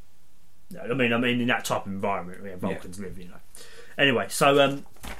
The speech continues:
Speaker 1: hand to hand survival, and what was your third?
Speaker 2: Flight control, because it links up with survival.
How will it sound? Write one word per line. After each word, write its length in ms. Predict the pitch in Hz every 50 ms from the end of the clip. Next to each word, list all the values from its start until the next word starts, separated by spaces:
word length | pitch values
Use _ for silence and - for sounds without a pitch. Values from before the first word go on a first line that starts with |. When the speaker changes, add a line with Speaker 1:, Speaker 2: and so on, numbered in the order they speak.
| - - - -
Speaker 1:
hand 280 | - - 143 147 143 131
to 60 | - -
hand 360 | 135 127 123 123 123 127 123
survival, 720 | - - 120 113 117 117 117 113 117 120 117 120 120 - - - - - - - - - - - - - -
and 120 | 117 113
what 100 | 117 120
was 100 | 123 113
your 80 | 120 117
third? 360 | - 127 127 131 131 127 117 - - - - - - - - - - - - - -
Speaker 2:
Flight 380 | - - - 127 131 127 -
control, 380 | - - 92 - 101 104 - - - - - - - - - - - - - - - - - - - - - - - - - - - - - - - - - -
because 340 | - - - 117 110 - -
it 180 | 123 110 -
links 360 | 113 120 139 151 - - - 117
up 200 | 104 90 - -
with 160 | 113 110 104
survival. 560 | - 135 143 180 202 202 151 95 85 - -